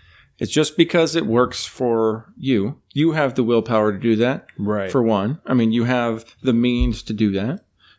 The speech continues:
Speaker 1: And that's the way you wanna be able to live your life. And you're not gonna turn around and, you know, say, "Screw you, buddy. You shouldn't be drinking that soda." You know, I don't care. Um,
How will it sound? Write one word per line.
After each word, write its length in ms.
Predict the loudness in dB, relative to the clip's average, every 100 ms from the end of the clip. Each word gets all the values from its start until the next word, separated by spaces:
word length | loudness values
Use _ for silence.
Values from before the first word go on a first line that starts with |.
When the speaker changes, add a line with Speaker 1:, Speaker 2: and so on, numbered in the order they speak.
| _ -2
Speaker 1:
And 440 | 0 0 0 -4 -2
that's 340 | 2 2 2
the 80 | 0
way 160 | 0 0
you 260 | 0 0
wanna 280 | 0 0 0
be 160 | 0 0
able 160 | 0
to 60 | 0
live 240 | 0 0
your 140 | 0 0
life. 420 | 0 0 -4 -8 _ _ _ _ _ -6
And 380 | -2 0 0 -4 _ -12
you're 300 | -2 0 0
not 260 | 0 0
gonna 160 | 2 0
turn 240 | 0 0
around 500 | 2 0 0 -2 -4 -4
and, 400 | -4 -2 -2 -4 -2
you 120 | -2
know, 320 | 0 -2 -6 _ -10
say, 260 | 0 0
"Screw 300 | 0 0 0
you, 220 | 0 0 2
buddy. 240 | 2 2
You 160 | 0 -2
shouldn't 320 | 0 0 0
be 100 | 0
drinking 340 | 0 -2 0
that 180 | 0 0
soda." 420 | 0 0 0 -4 _ _
You 80 | 0
know, 320 | 2 2 -2 -8 _ _ _
I 100 | -2
don't 160 | 0 0
care. 180 | -2 -2
Um, 140 | -4